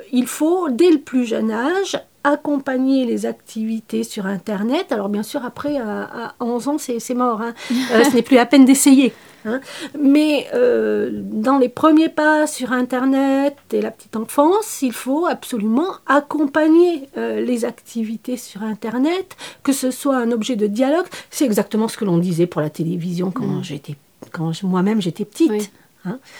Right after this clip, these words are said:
Speaker 1: euh,
Speaker 2: C'est l'anticipation du risque,
Speaker 1: c'est
Speaker 2: mais
Speaker 1: l'anticipation du risque, tout en sachant que le risque fait partie de ce processus d'autonomisation
Speaker 2: Bien sûr.
Speaker 1: dont je parlais tout à l'heure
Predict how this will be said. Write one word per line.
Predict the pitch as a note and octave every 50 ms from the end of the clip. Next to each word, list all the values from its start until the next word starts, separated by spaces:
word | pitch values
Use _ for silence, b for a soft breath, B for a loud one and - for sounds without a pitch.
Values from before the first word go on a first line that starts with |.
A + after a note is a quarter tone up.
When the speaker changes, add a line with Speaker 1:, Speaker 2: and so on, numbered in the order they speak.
| B B B B B
Speaker 1:
euh, | A#3 G#3+ G#3 G#3 G3+ G3+ G3 G3+ - - - - - F3+ - - - - - - -
Speaker 2:
C'est | - G#3+
l'anticipation | G#3+ A3 G#3 - - - A#3+ A3 A3+ A3 G#3+ - A3+ G#3
du | G3 F#3+
risque, | G3+ A#3 B3
Speaker 1:
c'est | A#3+ B3+
Speaker 2:
mais | B3+
Speaker 1:
l'anticipation | B3+ G3+ F#3 - - - E3 A#3+ - - A3+ A#3 - - A#3+ A3+
du | A3 G#3+ A3
risque, | A3+ C#4 E4 G4+ G#4+ - - A3+ B B B B B B
tout | - C4 - -
en | A3 G#3
sachant | - A3+ G#3 - - F4+ F#4
que | - C#4+
le | B3 A3+ A3 A3+
risque | A#3+ F4 G#4 G4+ - - C4+ C4+
fait | - - G#4 F#4+
partie | G4 - - - - _ - - D5+ F#4 C#4+
de | G#3+
ce | - - B3
processus | - - A#3+ A#3 A#3 - B3 A#3+ - C#4+ C#4 A3+
d'autonomisation | G#3+ A3+ A3 - A3 G3+ G#3 A3 G#3 G#3+ A3 G3 A3 G#3+ - - B3+
Speaker 2:
Bien | A#3+
sûr. | A3 G3+
Speaker 1:
dont | G3+
je | -
parlais | - F#3+ F3+ G3 G3+ -
tout | - - E3+
à | - G#3+ A3
l'heure | C#4